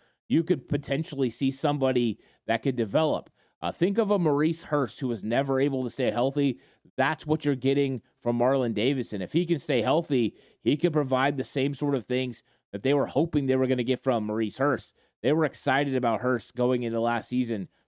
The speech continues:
course, another injury just derailed his time with the forty-niners, but,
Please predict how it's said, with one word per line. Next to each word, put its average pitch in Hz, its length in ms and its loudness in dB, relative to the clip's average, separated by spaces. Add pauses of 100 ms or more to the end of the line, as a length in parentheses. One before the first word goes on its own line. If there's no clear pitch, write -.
(140)
course, 135 280 0
another 120 340 0
injury 123 460 0
just 113 220 -8
derailed 120 560 0 (220)
his 120 160 -4
time 127 260 -2
with 117 80 -6
the 101 60 -8
forty-niners, 107 680 -2
but, 110 300 0